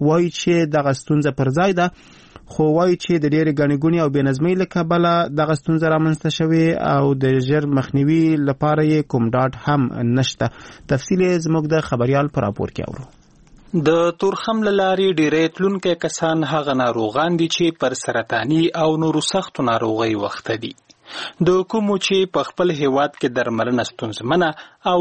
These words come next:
Speaker 2: له مجبورې ورځې پاکستان ته ځي. عباسین د کونړ اوسیدونکی دی، کوم چې له تېرې ورځې راهیسې د خپل ناروغ پلار سره په تورخم کې اخوا د اوښتو په تمه پروت دی.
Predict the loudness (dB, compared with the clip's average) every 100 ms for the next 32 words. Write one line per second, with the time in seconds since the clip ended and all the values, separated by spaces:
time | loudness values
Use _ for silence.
0 | 2 0 0 -2 -2 0 0 0 0 -2
1 | -4 -4 -4 -4 -2 -2 -2 -4 -8 -10
2 | -12 -14 _ _ -16 -10 -2 0 2 0
3 | 0 0 2 0 -2 -2 -2 0 0 -2
4 | -4 -2 0 -2 -4 -4 -6 -6 -4 -2
5 | 0 0 -2 -2 0 2 2 0 0 0
6 | 0 0 -2 0 -2 -2 -4 -2 0 0
7 | 0 0 -2 -4 -4 -4 -2 -4 -2 -4
8 | -8 _ _ -4 -4 -4 -6 -4 -4 -4
9 | -4 -2 -2 -2 -2 -2 0 -2 -2 -6
10 | -8 -6 -4 -4 -2 -2 -2 -4 -6 -6
11 | -6 -6